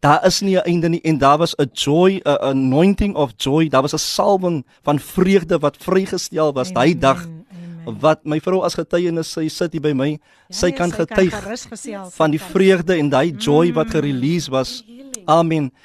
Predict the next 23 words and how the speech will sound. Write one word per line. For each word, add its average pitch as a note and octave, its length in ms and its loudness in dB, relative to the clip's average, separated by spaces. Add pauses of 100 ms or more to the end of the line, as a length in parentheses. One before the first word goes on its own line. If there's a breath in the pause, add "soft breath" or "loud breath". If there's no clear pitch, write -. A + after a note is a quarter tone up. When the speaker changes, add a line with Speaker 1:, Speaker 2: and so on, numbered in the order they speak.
(220 soft breath)
Speaker 1:
En F3 300 0
aan B3+ 240 2
mekaar, G#3 520 2
as F3 240 -2
ons E3 140 -4
by D3+ 140 -2
mekaar F3+ 580 -4
kom, D#3 360 -4 (120)
my D3+ 140 -4
familie, E3 720 -2
dan, D#3+ 220 0
dan D#3 200 -2
hulle D3+ 220 0
kan G3 220 0
nie, A3 160 -2
hulle D3+ 220 -2
kan F#3+ 160 -2
nie G3+ 80 -8
vir G3 120 -10
my E3+ 120 -2
laat E3 180 -4
gaan C#3+ 240 -8
nie. F#3 140 -4